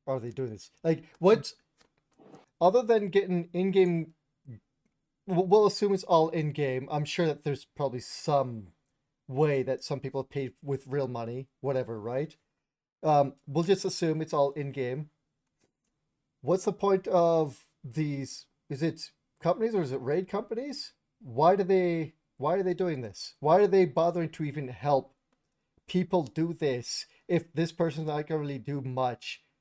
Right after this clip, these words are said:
Like, these people are going up saying, "I'll give you, what, three hundred thousand gold, and you can run me through this dungeon." You, like, obviously, going through the no-, game normally, you should be able to get through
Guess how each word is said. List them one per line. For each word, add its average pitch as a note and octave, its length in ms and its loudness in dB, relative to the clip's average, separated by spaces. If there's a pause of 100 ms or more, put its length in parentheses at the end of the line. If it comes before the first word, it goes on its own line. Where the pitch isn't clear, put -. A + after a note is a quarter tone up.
(100)
Like, D3+ 160 0
these D3+ 140 -2
people D#3+ 220 -2
are C#3+ 40 -4
going C#3+ 320 -2
up C#3 180 -2
saying, C#3+ 200 0
"I'll C#3 100 2
give C#3 180 -6
you, C3+ 200 -4 (1120)
what, D3 240 -2 (120)
three D#3+ 120 0
hundred D3+ 240 -2
thousand C#3 340 2
gold, B2+ 360 -2 (280)
and D3 80 -2
you D#3 60 0
can C#3+ 180 -4
run C#3+ 200 0
me C#3 100 -4
through C#3 160 -8
this B2+ 140 -8
dungeon." A#2+ 420 -4 (800)
You, D#3 160 0
like, D#3+ 240 4 (240)
obviously, D#3+ 540 0
going D3 320 2
through D3 200 -8
the B2 60 -6
no-, C3+ 140 -6
game B2 340 -6
normally, C3 640 -4
you C3+ 80 -8
should - 160 -10
be D3 60 -4
able B2 100 -10
to B2 60 -8
get C3 220 -6
through B2+ 360 -6